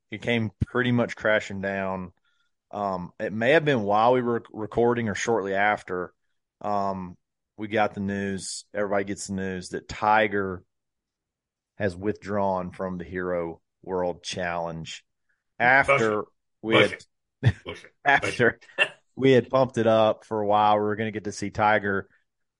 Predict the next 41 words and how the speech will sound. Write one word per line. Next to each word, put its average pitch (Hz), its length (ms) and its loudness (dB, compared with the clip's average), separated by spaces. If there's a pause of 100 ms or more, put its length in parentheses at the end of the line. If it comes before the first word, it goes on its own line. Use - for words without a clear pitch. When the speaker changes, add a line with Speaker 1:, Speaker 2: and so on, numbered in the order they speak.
Speaker 1:
three 131 200 2
times 123 420 4
in 107 100 -4
December, 123 480 -2
and 107 180 -4
now, 117 520 2 (920)
uh, 98 840 0 (1120)
maybe 127 560 0
several 127 560 0
of 98 120 2
it's 85 140 -10
a 90 180 -2
lot. 98 280 0
Maybe 117 280 2
all 127 160 8
three 131 240 0
are 110 140 4
up 92 160 -4
in 90 60 -12
the 85 140 -10
air. 76 320 -12
I, 92 40 -2
I 95 260 0
Speaker 2:
No, - 20 4
Speaker 1:
don't 135 160 6
Speaker 2:
I - 80 8
Speaker 1:
know. 104 80 0
Speaker 2:
think, 190 200 4
Speaker 1:
How 156 120 6
Speaker 2:
I 208 40 2
think 196 240 0
he's 175 220 0
definitely 147 480 2
playing 131 400 0
in 110 80 -4
the 104 80 -8
P 120 160 -4
N 107 100 -2
C 98 200 -4
with 90 100 -10
Charlie. - 380 -4